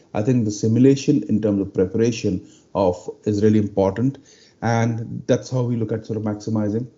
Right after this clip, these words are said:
the performance in terms of the efficiency of what we have out there, because we ha-, want to eke out every bit of,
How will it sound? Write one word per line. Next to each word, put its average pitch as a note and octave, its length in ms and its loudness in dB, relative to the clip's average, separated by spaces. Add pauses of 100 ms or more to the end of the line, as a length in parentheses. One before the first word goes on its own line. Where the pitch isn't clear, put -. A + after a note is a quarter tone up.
(120)
the - 60 -14
performance G#2 440 -2
in G2 80 -6
terms G2 200 -2
of G#2 120 -4 (280)
the G#2+ 100 4
efficiency G2+ 380 -2
of G#2 80 0
what F2+ 180 -2
we F#2 60 -4
have E2 240 -4
out F2 140 -2
there, D#2+ 140 2
because G2 180 -4
we A#2 160 2
ha-, - 180 -4
want C3+ 300 4
to C#3+ 180 4
eke A#2 240 2
out A2 260 2 (260)
every A#2+ 360 4
bit A2+ 420 0 (480)
of, G#2+ 320 0